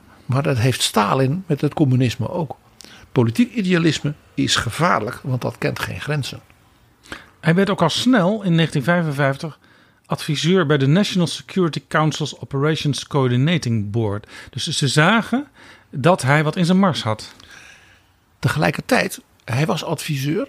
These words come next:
Speaker 1: Hij heeft daar nooit een belangrijke functie gekregen. Weet je waarom niet? Hij was uitermate kritisch. Ook weer vanuit dus dat tegen de overdaad aan idealisme op de buitenlandse politiek en met name de nucleaire politiek van de regering Eisenhower. Die op dat moment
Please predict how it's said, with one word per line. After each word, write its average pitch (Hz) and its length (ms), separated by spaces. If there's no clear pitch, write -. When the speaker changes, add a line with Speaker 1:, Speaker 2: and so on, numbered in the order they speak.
Speaker 1:
Hij 131 220
heeft 160 220
daar 120 180
nooit 185 380
een 202 80
belangrijke 170 360
functie 180 240
gekregen. 117 400
Weet 127 140
je 120 80
waarom 196 240
niet? - 200
Hij 175 220
was 156 240
uitermate 220 840
kritisch. - 600
Ook - 160
weer 160 120
vanuit 160 300
dus 139 140
dat - 220
tegen 160 340
de - 140
overdaad 151 580
aan 143 120
idealisme 123 580
op - 200
de 131 80
buitenlandse 165 460
politiek 131 340
en 143 60
met 123 100
name 143 180
de 123 100
nucleaire 156 600
politiek 113 440
van 247 180
de 180 80
regering 117 360
Eisenhower. 190 580
Die 147 160
op 160 120
dat 151 160
moment 110 340